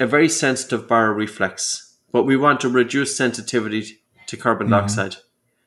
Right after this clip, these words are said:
Speaker 1: Individuals who are overly sensitive to carbon dioxide have reduced sensitivity of the barrel reflex,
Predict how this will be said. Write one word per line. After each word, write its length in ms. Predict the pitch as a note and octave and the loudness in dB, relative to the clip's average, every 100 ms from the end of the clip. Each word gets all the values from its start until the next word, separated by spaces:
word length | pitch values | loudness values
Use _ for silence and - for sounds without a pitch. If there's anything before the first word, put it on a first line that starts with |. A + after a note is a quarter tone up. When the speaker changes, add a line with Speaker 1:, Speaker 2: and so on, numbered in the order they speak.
| _ _ _ _ _ | _ _ _ _ _
Speaker 1:
Individuals 960 | D3 E3+ D3+ D#3+ D3+ C#3+ C#3+ C#3 - - | 4 4 4 0 0 0 0 -2 -8 -2
who 140 | C3+ | 4
are 100 | B2 | 6
overly 300 | C3+ D3+ C#3+ | 6 4 2
sensitive 580 | B2+ - C3+ C3 - A2+ | -2 0 0 0 -6 -6
to 100 | - | -6
carbon 340 | A#2 D#3 C3 A2 | 0 0 0 2
dioxide 500 | A2+ A2 - A2+ A2 | 2 2 0 0 0
have 180 | A#2+ A2+ | -2 2
reduced 420 | A2 A#2+ B2 - | 2 2 0 0
sensitivity 680 | A#2 A2+ - B2 G#2 G2+ | -2 -2 -6 -4 -4 -2
of 140 | G#2+ G2 | -6 -6
the 60 | |
barrel 280 | F#2+ G#2 G2+ | 0 2 2
reflex, 720 | G2+ G#2+ - - - - - | 0 -4 -2 -4 -4 -10 -12